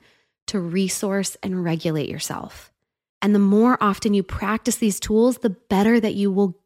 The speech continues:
get. The more often you do these, the easier it will be to use them in moments of high stress and anxiety. So I do regulation practices throughout my day, every day.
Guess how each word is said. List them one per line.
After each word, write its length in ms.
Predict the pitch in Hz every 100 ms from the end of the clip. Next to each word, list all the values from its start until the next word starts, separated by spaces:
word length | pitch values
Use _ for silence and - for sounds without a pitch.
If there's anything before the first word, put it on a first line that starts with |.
| _ -
get. 420 | 190 175 - - _ _ _ _ _ _ -
The 60 |
more 380 | 208 208 233 -
often 340 | 208 - 214
you 120 | 196 175
do 380 | 175 220 262
these, 500 | 202 156 175 269 - - _ _
the 140 | 233 -
easier 440 | 226 240 220 226 208
it 60 |
will 140 | 185 175
be 320 | 180 175 170
to 260 | - 196
use 380 | 170 170 202 226
them 200 | - 170
in 100 | 170
moments 360 | 165 160 160 -
of 140 | 165 156
high 220 | - 160
stress 360 | - 147 147 151
and 120 | 147
anxiety. 640 | 147 143 139 139 - 185 - _ _ _ _
So 200 | - 208 -
I 260 | 202 254 277
do 260 | 220 240
regulation 560 | 202 185 196 190 - 175
practices 680 | 151 160 214 214 269 294 - -
throughout 360 | 220 202 190
my 100 | 208
day, 220 | 190 180 -
every 280 | 190 208 196
day. 260 | - -